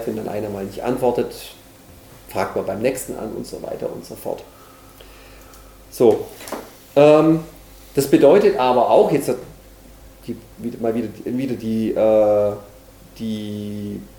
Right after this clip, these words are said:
die Brille von, von, von, von der Privatsphäre und von, von einem möglichen Überwacher. Äh, jemand, der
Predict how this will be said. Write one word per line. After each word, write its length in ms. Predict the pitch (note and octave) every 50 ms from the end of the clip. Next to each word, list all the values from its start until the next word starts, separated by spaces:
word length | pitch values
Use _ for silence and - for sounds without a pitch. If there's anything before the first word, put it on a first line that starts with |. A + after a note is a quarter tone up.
| - - - - - - - - -
die 80 | - A2+
Brille 560 | - A#2 A#2+ A2+ A2+ C3+ C3+ C#3+ C3+ B2+ C3+ C3+ - - - - - - -
von, 260 | B2+ A#2+ A#2+ A#2 A#2
von, 320 | - C3 A#2 A#2 A2+ A2
von, 260 | - - A#2+ A2 A2+ A2+
von 200 | - A#2+ A2 A2
der 80 | G#2+
Privatsphäre 880 | G#2 - - A#2+ G#2 A2+ C#3 F#3+ - F3 E3+ F#3 F3+ F#3 F#3 F3+ F3 C#3
und 120 | C#3 C3+
von, 220 | - B2 A2 A2 -
von 140 | - A#2+
einem 240 | G#2 G#2 A2 A2+ A2+
möglichen 340 | A2+ A#2 A#2+ B2 A#2 A#2 B2
Überwacher. 640 | A#2 A2+ A2 G#2+ G2 A2 B2+ - - G3 G3+ G3 - - - - - - - - - - - - - - - -
Äh, 60 | - A#2+
jemand, 380 | A#2+ C#3 D3+ D#3 D3 D3 -
der 260 | D3 C3+ B2+ A#2+ -